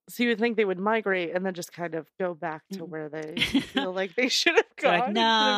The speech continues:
Speaker 2: "No, no, no, no, no, no. We're good
Speaker 1: <laughs>
Speaker 2: here.
Speaker 1: Yeah.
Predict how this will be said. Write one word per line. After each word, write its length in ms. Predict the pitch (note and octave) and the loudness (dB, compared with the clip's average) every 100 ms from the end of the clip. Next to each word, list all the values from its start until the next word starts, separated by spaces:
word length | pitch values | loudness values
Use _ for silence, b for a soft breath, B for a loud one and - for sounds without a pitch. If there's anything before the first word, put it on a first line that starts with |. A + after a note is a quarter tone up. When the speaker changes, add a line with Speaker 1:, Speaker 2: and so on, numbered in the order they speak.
| G3 | 0
Speaker 2:
"No, 160 | F#3 | -2
no, 160 | E3+ D#3+ | -2 -2
no, 120 | D3+ | -2
no, 100 | D3+ G#4+ | 0 0
no, 120 | - | 0
no. 260 | A#2 F#2+ C#3+ | -6 -10 -10
We're 140 | - | -12
good 240 | A#3+ - D4+ | -2 0 0
Speaker 1:
<laughs> 0 | |
Speaker 2:
here. 1040 | D#4 D#4 D4+ - C3 B2 A3+ G#2+ C#2 G#2+ F#3 | 0 0 0 -2 -2 -6 -8 -12 -14 -16 -10
Speaker 1:
Yeah. 400 | - A#2+ C#3+ | -10 -8 -12